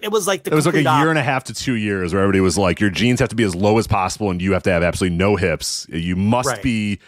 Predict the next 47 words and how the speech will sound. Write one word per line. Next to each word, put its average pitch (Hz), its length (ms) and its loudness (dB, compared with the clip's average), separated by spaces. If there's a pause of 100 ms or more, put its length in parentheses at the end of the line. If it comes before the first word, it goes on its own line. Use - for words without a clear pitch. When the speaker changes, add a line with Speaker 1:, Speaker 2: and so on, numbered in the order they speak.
(180)
Speaker 2:
ninety-four 101 560 -2
pounds, 82 340 -2
or 82 100 -2
else 78 180 -6
you're 82 100 -4
just 78 160 -8
grossly 78 300 -2
obese." - 360 -8
And 73 260 -4
that 403 200 0
was 381 120 -12
probably 247 280 -2
not 185 140 -4
the 143 60 -14
best. - 440 -4
Um, 92 300 0 (100)
Speaker 1:
Well, 92 280 2
Speaker 2:
uh, - 40 0
Speaker 1:
you 381 160 -2
know, 277 100 0
we, 285 140 -8
it, 277 460 -12
it, 277 60 -10
what 240 140 -2
happened 247 380 0
was, 147 200 0
as 156 200 -2
men, 175 260 -2
we 147 100 -4
all 170 180 0
looked 160 200 -4
around 160 280 0
at 127 100 -6
each 120 160 -10
other 120 200 -4
and 120 100 -6
were 123 80 -10
like, 127 200 -4
"We 175 100 -2
don't 151 140 -2
really 107 340 -8 (540)
like 107 280 -12
this, - 240 -18
right?" 92 220 -14 (220)
Like, 123 240 -8
we, 143 120 -10 (120)
we 123 240 -6